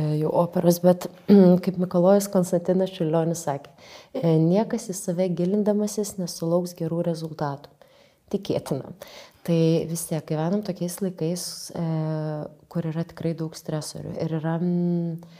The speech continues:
realiai išmokstama visą laiką būt streso atsake. Mūsų kūnas, smegenys yra fight or flight atsake nuolatos ir dauguma to net nebepastebi. Tai yra ir dažnai ir tas kvėpavimas, ir širdis daužosi, ir mintys laksto pirmyn,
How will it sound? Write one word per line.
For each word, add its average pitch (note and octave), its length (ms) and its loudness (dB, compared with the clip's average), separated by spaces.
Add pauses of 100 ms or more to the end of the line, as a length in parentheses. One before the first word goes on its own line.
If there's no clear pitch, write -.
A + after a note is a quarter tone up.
(340)
realiai F#3 540 2
išmokstama E3+ 920 -4
visą D3+ 320 -8
laiką E3+ 260 -4
būt F3+ 220 -4
streso D#3+ 460 -6
atsake. D3 420 -10
Mūsų F3+ 320 -8
kūnas, F3 340 -4
smegenys D#3+ 560 -4
yra D#3 140 -10
fight D#3 320 -8
or D#3+ 80 -8
flight D#3 360 -10
atsake D#3 460 -10
nuolatos D3+ 640 -6 (420)
ir E3+ 120 -2
dauguma E3 460 -2
to F#3+ 240 -4
net F#3 180 -4
nebepastebi. F#3+ 840 -4 (500)
Tai D#3 100 -4 (100)
yra D3 180 -2 (120)
ir D3 320 -6
dažnai D3 400 -4
ir D3 100 -16
tas - 160 -8
kvėpavimas, F#3 560 0
ir D#3 140 -2
širdis F3 340 -4
daužosi, E3+ 720 -2
ir D3+ 80 -2
mintys F3 480 -2
laksto F3 320 -2
pirmyn, E3+ 400 -4